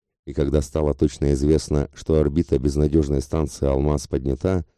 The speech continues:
и это сделала она, и она просит помощи на другой планете – то сразу нашлись люди, которые вызвались ей помочь. Они еще не знают, как и чем, и тем более, в каких условиях придется работать,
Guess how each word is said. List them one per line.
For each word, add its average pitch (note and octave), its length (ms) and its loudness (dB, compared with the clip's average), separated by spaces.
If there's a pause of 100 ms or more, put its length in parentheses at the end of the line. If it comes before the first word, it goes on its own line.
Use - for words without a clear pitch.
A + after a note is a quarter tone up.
(280)
и E2+ 120 0
это F2 240 4
сделала D2 560 2
она, E2+ 300 0 (420)
и D#2 80 -4
она E2 240 2
просит D#2 340 0
помощи D#2+ 440 -2
на C#2+ 120 0
другой D2+ 300 4
планете – C#2+ 560 0 (440)
то A#2+ 140 -2
сразу C#3+ 340 2
нашлись G2 420 2
люди, B2 400 6 (140)
которые G#2 420 2
вызвались E2 460 4
ей D#2 180 2
помочь. C2 380 -2 (640)
Они D3 280 2
еще A#2 220 2
не A2 140 6
знают, F#2+ 440 2
как - 220 -2
и - 60 -2
чем, G#2+ 440 0
и - 80 -8
тем D2+ 180 -2
более, D2 440 4 (100)
в - 60 -20
каких D#2+ 320 -2
условиях D#2+ 500 2
придется D2+ 400 0
работать, G2+ 440 0